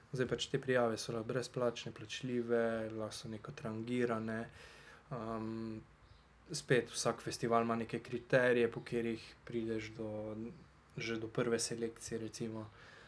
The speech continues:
In ja, ehm, tista platforma nam je ogromno pomagala. Tam to so, <laughs> to je, to je bilo po tisoč, dva tisoč filmčkov, eh, vsako leto, ki jih je bilo treba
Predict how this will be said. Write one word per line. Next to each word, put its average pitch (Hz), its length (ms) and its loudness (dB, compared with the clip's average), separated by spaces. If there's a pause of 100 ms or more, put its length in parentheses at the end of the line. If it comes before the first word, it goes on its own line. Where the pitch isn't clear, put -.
(880)
In 123 260 -4
ja, 160 140 6 (300)
ehm, 110 300 -4 (800)
tista 127 540 4
platforma 120 640 2
nam 113 400 -2
je 107 80 -4 (420)
ogromno 127 520 2
pomagala. 104 520 -10 (240)
Tam 110 420 -4
to 120 120 -4
so, 117 200 -2 (380)
<laughs> - 380 -14
to 131 140 4
je, 117 180 4
to - 160 -2
je 120 60 2
bilo 120 160 -2 (100)
po 113 160 2 (240)
tisoč, 127 340 0
dva 117 140 6
tisoč - 380 -2
filmčkov, 113 840 0
eh, 110 680 0
vsako 120 360 2
leto, 117 560 4
ki - 120 -6
jih 110 120 -4
je 117 60 0
bilo 117 120 0
treba 117 320 -2